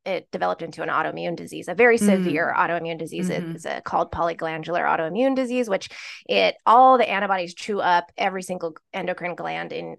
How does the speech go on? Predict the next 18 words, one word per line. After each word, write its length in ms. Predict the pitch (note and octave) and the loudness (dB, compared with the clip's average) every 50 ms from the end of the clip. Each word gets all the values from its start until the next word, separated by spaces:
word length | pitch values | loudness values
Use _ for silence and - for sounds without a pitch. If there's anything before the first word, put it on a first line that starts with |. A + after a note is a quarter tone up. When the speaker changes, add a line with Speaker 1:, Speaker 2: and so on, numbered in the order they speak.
| _ - | _ -12
Speaker 1:
in 180 | F#3+ F3+ F3 E3 | -10 -10 -10 -8
your 140 | D#3+ D3+ | -10 -8
body. 320 | D#3 D#3 D#3 C3 - - - | -4 -4 -4 -4 -4 -8 -12
So 100 | - - | -12 -12
your 160 | E3 E3+ - - G3+ | -10 -10 -6 -2 2
ovaries, 560 | A3+ A3+ G3 F#3+ F#3+ F#3+ F#3+ F#3+ F#3 F3+ F3 | 2 2 4 2 2 2 0 0 -2 -2 -2
your 140 | F3+ F3+ E3+ | -2 -2 -2
Speaker 2:
Mm. 60 | E3+ | -4
Speaker 1:
adrenal 400 | E3+ F#3 G#3 G3+ F#3+ F#3 F3+ E3+ | -4 -6 -6 -4 -4 -4 -4 -4
glands, 720 | - F#3+ E3+ D#3 D#3 D#3 D#3 D3+ D3 D#3 D#3+ - - - - | -4 -4 -4 -4 -4 -4 -6 -6 -6 -8 -10 -12 -14 -14 -12
um, 320 | F#3+ F3+ D3+ D3+ D3 D#3 | -10 -10 -10 -10 -12 -8
thyroid, 680 | - F#3 F3+ F3 F3 E3+ E3 E3+ E3+ E3 D#3+ E3 E3 - | -4 -2 -2 -2 -2 -2 -2 -4 -4 -4 -6 -8 -10 -10
I 140 | - - | -10 -10
mean, 220 | D#3+ D#3 D3 C#3+ C#3+ | -10 -10 -12 -12 -12
you 100 | C#3+ D#3 | -12 -12
name 240 | D#3 D3 C#3+ D3 D3+ | -12 -10 -10 -8 -8
it. 160 | D3 - - A#3 - _ _ - | -8 -8 -10 -12 -18 _ _ -2
Speaker 2:
Mm-hmm. 580 | G#3+ G3+ G3 F#3+ F#3 F#3 F#3 F3+ E3+ E3+ F#3+ | 0 0 0 -2 -4 -6 -8 -8 -8 -8 -10